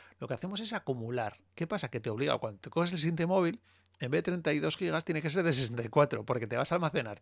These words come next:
todo lo que tenías antes más ahora. Y yo le dije, "¿Y por qué no quitas, por ejemplo, vídeos, ¿no? que tendrás grabado, que no sabrá ni en qué resolución te haya grabado? Igual te ha grabado en ses-, en,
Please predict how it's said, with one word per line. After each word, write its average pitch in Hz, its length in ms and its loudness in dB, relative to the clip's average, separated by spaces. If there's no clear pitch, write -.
todo 196 380 0
lo 160 80 -6
que 160 80 0
tenías 143 260 0
antes 196 340 -6
más 120 320 -2
ahora. 110 420 2
Y 123 100 -8
yo 127 100 0
le 113 60 -2
dije, 110 180 -6
"¿Y 110 40 -4
por 117 160 -10
qué 127 140 -6
no 160 100 -6
quitas, 127 360 -2
por 123 160 -4
ejemplo, 117 400 -8
vídeos, 113 480 -6
¿no? 220 180 -10
que - 80 -10
tendrás 120 500 -2
grabado, 113 560 4
que 117 100 -4
no 110 100 -2
sabrá 120 400 4
ni 120 220 -6
en 104 80 -8
qué 135 140 4
resolución 104 400 -2
te 117 60 -4
haya 104 100 -4
grabado? 110 180 2
Igual 107 200 -2
te 135 80 4
ha - 20 6
grabado 107 180 2
en 101 60 -2
ses-, 107 240 -4
en, 110 240 -10